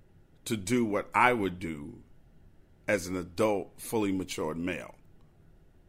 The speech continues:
And sometimes I gotta pull myself back from that and go, "Wow, they'll change."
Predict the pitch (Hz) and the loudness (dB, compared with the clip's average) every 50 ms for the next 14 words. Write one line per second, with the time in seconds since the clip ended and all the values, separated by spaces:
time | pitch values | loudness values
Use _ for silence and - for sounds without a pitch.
0 | - - 104 - - 120 117 - 110 110 104 101 104 101 92 87 - - 107 101 | -10 -6 -4 0 0 0 0 0 0 0 0 -2 -2 -2 -4 -6 -8 -8 -8 -6
1 | 95 90 85 80 - - 92 85 80 - 90 110 113 110 - - - 80 76 67 | -4 -4 -6 -6 -6 -6 -6 -6 -6 -2 0 2 2 2 0 -6 -12 -12 -10 -10
2 | 64 62 50 50 - - - - - - - - _ - 98 95 90 90 80 76 | -10 -12 -14 -14 -18 -20 -20 -20 -20 -20 -20 -20 _ -8 -8 -6 -4 -6 -6 -6
3 | 78 85 95 98 87 76 - - - - - - - - - - - - - - | -2 0 0 0 0 0 -6 -10 -12 -14 -16 -18 -18 -20 -20 -20 -20 -20 -20 -20
4 | - - - - - - - - - - - - 95 113 117 117 120 117 - - | -20 -20 -20 -20 -20 -20 -20 -20 -20 -20 -16 -4 2 4 4 4 4 2 0 0
5 | 135 120 101 85 73 - - - - - | 0 0 0 0 -2 -6 -12 -16 -18 -20